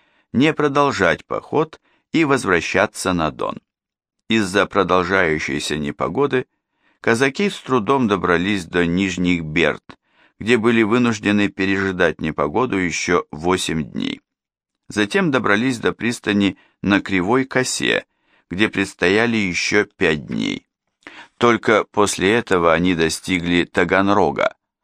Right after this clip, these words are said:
а оттуда после очередного шторма достигли устья Дона. Но и здесь их ждала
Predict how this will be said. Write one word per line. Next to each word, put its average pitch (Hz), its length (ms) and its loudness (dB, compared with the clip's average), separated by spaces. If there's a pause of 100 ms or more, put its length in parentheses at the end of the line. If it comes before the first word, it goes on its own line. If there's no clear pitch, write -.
(200)
а 113 200 4
оттуда 165 520 -2
после 123 400 0
очередного 107 680 0
шторма 98 560 0 (360)
достигли 139 800 0
устья 95 500 0
Дона. 52 460 -4 (800)
Но 135 140 2
и 196 100 2
здесь 151 440 -2
их 131 180 -2
ждала 82 560 2